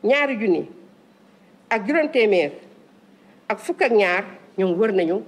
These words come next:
seen yaram, kenn gisatu ci doomu jàngoro ji. Ñeent fukk ak juróom-ñaar génn nañ àdduna, làkku nañu. Ci ñi nga xamante ne ñoo des ci bërëbukaay liggéeyukaay yi, fajukaay yi bu baax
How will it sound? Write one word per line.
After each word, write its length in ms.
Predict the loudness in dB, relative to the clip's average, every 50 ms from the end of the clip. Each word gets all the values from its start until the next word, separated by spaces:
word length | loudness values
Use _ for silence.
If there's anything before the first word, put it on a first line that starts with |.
| -12 -20 -20 _ _ _ -20 -20 _ _ _
seen 240 | -10 -4 -2 0 2
yaram, 300 | 2 2 2 0 -2 -4 -4 -2
kenn 180 | -2 -2 -2
gisatu 300 | -2 -6 -8 -8 -8 -8
ci 80 | -6 -2
doomu 260 | 0 0 0 0 -2
jàngoro 300 | -2 -2 -2 -2 -4 -6
ji. 160 | -8 -10 -14 -20 -20 _ _ _ _ _ _ _ _ _ _ _ _ _ _ _ _ _ _ _ _ _
Ñeent 220 | -2 0 0 0 0
fukk 200 | 0 -4 -6 -6 -8 -18 -12 -8
ak 140 | -6 -6 -2
juróom-ñaar 500 | 0 2 2 4 4 4 4 2 -2 -4 -8 -14 -20 -20 -20 -20 -20 -20 -20 -8 -4
génn 180 | -2 0 2 2
nañ 120 | 0 0 0
àdduna, 400 | -2 -4 -4 -2 -2 -2 -2 -4 -6 -10 -10 -6
làkku 320 | -6 -6 -6 -6 -6 -4
nañu. 220 | -4 -4 -4 -6 -8 -12 -20 -20 -20 -20 _ _ _ _ -20 -20 -20 -20 -20 -20 -16 -10
Ci 80 | -4 -2
ñi 60 | 0 0
nga 100 | 0 0
xamante 280 | 0 0 0 0 0 2
ne 100 | 2 4
ñoo 120 | 4 2 2
des 140 | 0 -2 -4
ci 180 | -4 -6 -4
bërëbukaay 600 | -2 -2 -2 -4 -4 -4 -2 -2 0 0 -2 -2 -4 -8 -16 -16
liggéeyukaay 680 | -12 -6 -2 0 2 2 2 0 -2 -2 -2 0 0 -2
yi, 120 | -4 -6 -8 -14 -20 -20 -20 _ _ -20 -20 _ _ _ -20 -20 _ -6
fajukaay 440 | -4 -2 0 0 0 0 0 0 -2
yi 120 | -4 -8 -10 -14 -18 -16 -14
bu 80 | -10
baax 240 | -4 -2 -2 -2 -4